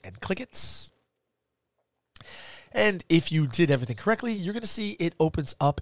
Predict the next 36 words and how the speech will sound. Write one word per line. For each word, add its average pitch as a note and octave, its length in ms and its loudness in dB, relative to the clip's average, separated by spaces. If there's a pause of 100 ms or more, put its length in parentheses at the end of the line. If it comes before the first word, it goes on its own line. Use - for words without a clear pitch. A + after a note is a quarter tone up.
into D3 520 0
the A#2 200 -6
build. F3+ 400 4
It F3 80 -8
looks A#2 240 -4
very G#2+ 240 -6
nice G#2+ 240 -6
background. F3 580 4
It - 320 -12
reminds A#3 320 4
me B3 80 0
of G3+ 80 0
the E3 140 2
older D3 240 6
style B2+ 320 6
builds, C3 340 2
which A#2 140 -6
are A#2 40 -6
great. C#3 460 2
It's - 140 -4
gonna C3+ 140 -4
install F3+ 540 8 (380)
all E3+ 260 8
of D3+ 160 2
the D3+ 240 2
add-ons. C#3 540 6
It's B2+ 160 0
going B2 380 0
to A#2+ 280 0
write C3+ 340 4
the C#3+ 80 2
menus, C3 640 2 (360)
write B2+ 280 4
the C3 40 -4
build C3 360 4
itself. B2+ 480 2